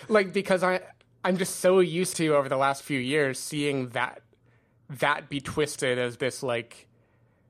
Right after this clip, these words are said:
way of manipulating people, or this, this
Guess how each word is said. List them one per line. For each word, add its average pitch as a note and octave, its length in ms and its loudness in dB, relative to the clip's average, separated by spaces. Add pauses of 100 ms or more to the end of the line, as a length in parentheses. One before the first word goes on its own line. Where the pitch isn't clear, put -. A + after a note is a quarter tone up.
(800)
way C#3+ 380 4
of C3+ 100 0
manipulating B2+ 580 0
people, A2+ 500 -8 (260)
or C#3 160 2
this, B2+ 320 -6
this C#3+ 260 -2